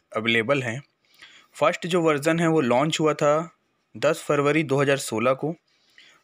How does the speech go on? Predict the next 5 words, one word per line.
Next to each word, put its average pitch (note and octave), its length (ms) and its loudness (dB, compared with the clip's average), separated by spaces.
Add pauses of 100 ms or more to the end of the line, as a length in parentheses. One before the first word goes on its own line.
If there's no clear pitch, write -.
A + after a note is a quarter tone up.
जिसमें D3+ 540 0
Nordic A#2+ 600 0 (560)
एनआरएफ़ C3 1300 0 (120)
फ़ाइव C#3+ 360 0 (120)
वन B2+ 240 -2